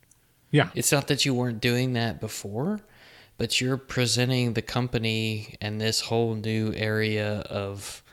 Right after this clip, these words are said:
Speaker 2: innovation that they just didn't know about to them for the first time.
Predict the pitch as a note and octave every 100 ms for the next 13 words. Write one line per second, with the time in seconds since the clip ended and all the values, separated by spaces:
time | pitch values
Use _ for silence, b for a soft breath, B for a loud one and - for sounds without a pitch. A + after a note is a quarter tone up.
0 | b - A#2+ G#2+ G#2+ G#2+ G#2 A2+ G#2+ G#2
1 | G#2 G#2 G#2 A2 - G#2+ G#2 G#2 G2+ G2+
2 | G2 G2+ - _ _ - - _ A#2 A2
3 | G#2+ G#2 G#2 G#2 G#2+ G#2 - G2 G#2+